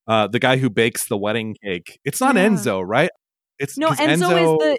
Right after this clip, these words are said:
Speaker 2: is the, is the, his daughter's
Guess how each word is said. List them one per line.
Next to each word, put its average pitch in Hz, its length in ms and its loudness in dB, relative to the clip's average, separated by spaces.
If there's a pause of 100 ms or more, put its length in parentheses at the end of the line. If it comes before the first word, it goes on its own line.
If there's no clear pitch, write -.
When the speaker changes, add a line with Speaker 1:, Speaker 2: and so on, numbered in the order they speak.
(140)
Speaker 2:
is 226 140 -4
the, 277 300 0
is 214 140 -6
the, 214 500 -4 (680)
his 214 360 -8
daughter's 240 1000 2